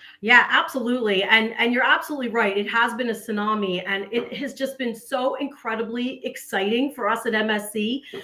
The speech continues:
While we were poised and, and ready for the growth,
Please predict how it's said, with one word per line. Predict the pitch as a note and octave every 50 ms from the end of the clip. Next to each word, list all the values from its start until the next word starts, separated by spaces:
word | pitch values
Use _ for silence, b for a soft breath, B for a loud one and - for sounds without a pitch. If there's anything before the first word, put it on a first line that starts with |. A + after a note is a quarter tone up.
| B B B
While | - C4 B3+ B3+
we | C#4 D4 D4+
were | D4+ C#4 B3 - -
poised | - C4 B3+ A#3+ B3 C#4+ D#4 D4+ B3 G#3+
and, | B3+ A#3 A3+ A3+ - -
and | A3+ G#3+ G3+ F#3
ready | G#3 G3+ G3+ B3 C#4+ D4 -
for | D4+ D4
the | -
growth, | D4 A#3+ D4 D4+ D#4 E4+ F#4 F#4+ F#4+